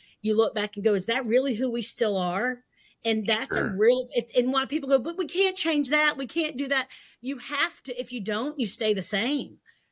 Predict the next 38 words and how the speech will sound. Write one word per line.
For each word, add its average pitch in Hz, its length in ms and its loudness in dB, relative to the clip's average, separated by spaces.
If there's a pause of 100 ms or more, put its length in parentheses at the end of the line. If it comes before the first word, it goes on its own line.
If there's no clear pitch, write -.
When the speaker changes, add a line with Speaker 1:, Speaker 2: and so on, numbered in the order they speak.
Speaker 1:
So 220 420 2
Speaker 2:
That's - 200 -6
right. - 180 0
Speaker 1:
we've, 240 220 -2 (200)
we've, 240 460 2 (100)
we've 233 240 -2
reworked 247 600 4 (100)
the 220 180 0
values 214 680 0
that 208 220 -2
we, 202 460 2 (380)
um, 185 480 0 (260)
do 240 180 -2
business 226 420 4
around 190 640 -2
with 220 200 0
each 196 200 -2
other 180 280 0
and 208 80 0
with 175 140 -2
our 160 100 -4
customers 190 680 -4 (140)
to 226 120 -4
make 208 320 2
sure 196 500 2
that 185 180 -2
they 196 120 2
resonate 185 500 0
with 180 200 -6
where 196 160 4
we 175 160 2
are 156 300 -4
at 165 180 -10
the 156 100 -6
moment. 160 400 -6 (120)
Right. 170 340 -2 (560)
And, 190 300 2
um, 175 440 -2